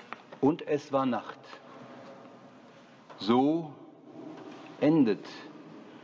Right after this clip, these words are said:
der Predigtext, der für den heutigen Sonntag vorgeschlagen ist. Und es war Nacht.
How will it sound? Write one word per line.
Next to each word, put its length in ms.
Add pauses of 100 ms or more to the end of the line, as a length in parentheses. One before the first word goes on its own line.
(340)
der 100
Predigtext, 960 (560)
der 100
für 140
den 220
heutigen 420
Sonntag 460
vorgeschlagen 800
ist. 240 (1400)
Und 180
es 160
war 140
Nacht. 340